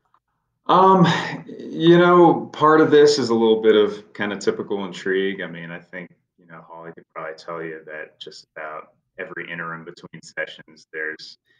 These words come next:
you know, there's rumors of calling a special session for one reason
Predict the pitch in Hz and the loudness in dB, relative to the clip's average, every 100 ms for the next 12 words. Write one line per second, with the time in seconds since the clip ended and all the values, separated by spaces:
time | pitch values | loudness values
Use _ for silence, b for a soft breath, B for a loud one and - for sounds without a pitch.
0 | _ _ - 82 78 82 82 _ 82 80 | _ _ -18 -16 -14 -14 -16 _ -20 -20
1 | 80 80 80 _ - 80 80 80 80 80 | -20 -20 -20 _ -16 -14 -12 -12 -14 -20
2 | - - - 90 - - 78 - - - | -20 -10 -6 -6 -10 -8 -6 -6 -14 -14
3 | 82 78 73 73 76 | -16 -16 -20 -20 -20